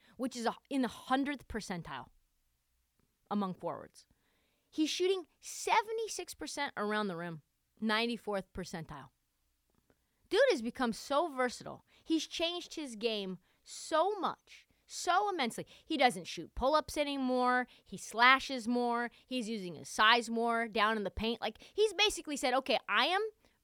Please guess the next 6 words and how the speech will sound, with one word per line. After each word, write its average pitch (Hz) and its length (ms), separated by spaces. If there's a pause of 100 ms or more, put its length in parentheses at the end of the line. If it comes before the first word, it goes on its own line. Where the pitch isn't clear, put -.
bigger, 233 540 (180)
stronger, 240 920 (180)
faster, 233 840 (120)
and 220 220
more 214 220
bouncy. 196 540